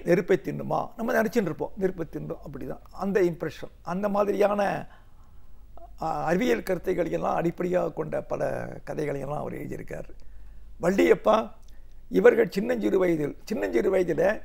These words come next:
பெரிய பெரிய personalities, காந்திஜி, வ உ சி, கப்பலோட்டி தமிழன், அவங்கெல்லாம் எப்படி இருந்தாங்க,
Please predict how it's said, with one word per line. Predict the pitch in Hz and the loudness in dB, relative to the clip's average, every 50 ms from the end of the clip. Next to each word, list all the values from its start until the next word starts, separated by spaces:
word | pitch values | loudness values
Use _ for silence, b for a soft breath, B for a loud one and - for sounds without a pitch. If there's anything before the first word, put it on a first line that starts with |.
| b b b b b b - | b b b b b b -2
பெரிய | - 190 208 254 277 269 | 4 4 6 6 6 2
பெரிய | - 208 202 202 - - - - - | 2 0 0 0 0 0 -2 -2 -2
personalities, | - 147 - - 190 175 165 143 - 170 139 - - | -4 -4 -2 -2 0 0 0 0 0 -4 -6 -6 -4
காந்திஜி, | - 160 156 156 151 147 139 147 151 | -2 0 0 0 -2 -4 -4 -4 -6
வ | 151 139 147 151 151 | -4 -2 -2 -2 0
உ | 156 139 131 | -2 -2 -4
சி, | 131 - - 127 123 120 - - b b b b b b - | -6 -8 -8 -8 -8 -8 -8 -12 b b b b b b -8
கப்பலோட்டி | - 147 - - 165 160 147 - - - | -6 -6 -4 -2 -2 -2 -2 -4 -6 -8
தமிழன், | - - 131 131 135 127 - b b b b b b b b b b - - - - | -8 -8 -8 -6 -8 -10 -10 b b b b b b b b b b -14 -14 -14 -10
அவங்கெல்லாம் | - 139 143 147 156 160 127 | -10 -8 -4 -2 -2 -2 -2
எப்படி | 139 139 - 180 185 | -4 -4 -4 -2 -2
இருந்தாங்க, | 170 156 147 135 135 135 - | -2 -2 -2 -4 -6 -6 -8